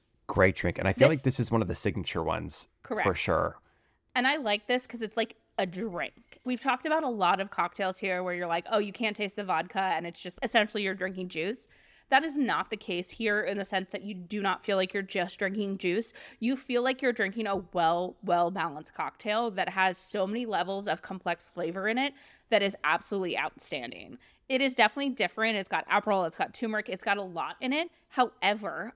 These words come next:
Speaker 2: I think it works so well together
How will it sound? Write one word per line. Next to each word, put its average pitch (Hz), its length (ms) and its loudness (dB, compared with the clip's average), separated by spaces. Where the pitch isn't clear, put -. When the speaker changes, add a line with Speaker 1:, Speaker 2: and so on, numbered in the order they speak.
Speaker 2:
I 185 140 2
think 247 340 -4
it 220 180 2
works 208 440 -6
so - 520 0
well 185 320 2
together 226 420 -2